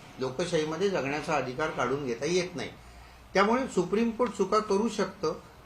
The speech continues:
माझ्या मते सुप्रीम कोर्टाने आत्तासुद्धा जो निर्णय दिलाय त्यात तीन मोठ्या चुका केलेल्या आहेत.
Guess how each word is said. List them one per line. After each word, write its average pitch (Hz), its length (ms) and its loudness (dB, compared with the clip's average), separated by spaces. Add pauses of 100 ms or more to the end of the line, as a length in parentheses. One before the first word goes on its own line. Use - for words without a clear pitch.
(140)
माझ्या 147 340 4
मते 214 280 0
सुप्रीम 202 400 -2
कोर्टाने 202 340 -2
आत्तासुद्धा 190 640 -2
जो 190 140 0
निर्णय 170 300 0
दिलाय 156 260 -2
त्यात 170 180 0
तीन 202 320 -4
मोठ्या 175 340 -2
चुका 170 300 -4
केलेल्या 131 420 0
आहेत. 113 120 -4